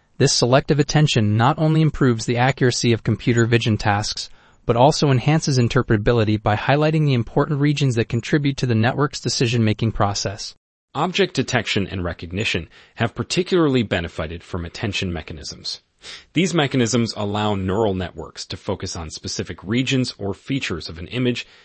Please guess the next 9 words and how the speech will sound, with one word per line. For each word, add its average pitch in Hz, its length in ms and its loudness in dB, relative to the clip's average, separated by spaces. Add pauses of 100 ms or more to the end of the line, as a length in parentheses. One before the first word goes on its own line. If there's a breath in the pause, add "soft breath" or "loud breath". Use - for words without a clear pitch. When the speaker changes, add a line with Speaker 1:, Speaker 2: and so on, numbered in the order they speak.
(120)
Speaker 2:
simulating 156 640 -2
the 104 140 -4
ability 90 460 -6
to - 120 -10
selectively 92 680 -8
process 123 560 -4
visual 90 540 -6
information. 82 640 -12 (400)
Speaker 1:
Exactly. 110 680 0